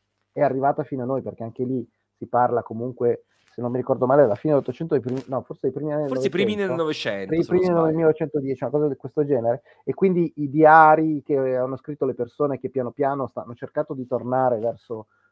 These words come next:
Speaker 1: verso la costa dell'Antartide, eh, sono rimasti, quindi si sa tutto il dettaglio, io mi sono scatenato.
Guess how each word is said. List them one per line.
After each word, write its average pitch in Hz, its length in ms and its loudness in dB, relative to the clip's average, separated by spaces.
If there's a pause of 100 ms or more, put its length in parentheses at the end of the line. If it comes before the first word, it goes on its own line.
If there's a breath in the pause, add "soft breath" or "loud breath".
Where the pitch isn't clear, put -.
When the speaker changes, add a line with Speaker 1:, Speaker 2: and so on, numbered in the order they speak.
Speaker 1:
verso 117 380 -8
la 120 100 -8
costa 131 420 -4
dell'Antartide, 123 1000 -4 (280)
eh, 107 460 -6
sono 135 220 -6
rimasti, 127 480 -6
quindi 135 220 -4
si 113 100 -16
sa 147 140 -6
tutto 151 260 -6
il 110 80 -4
dettaglio, 107 500 -8
io 117 100 -8
mi 110 100 -14
sono 98 140 -18
scatenato. 90 640 -18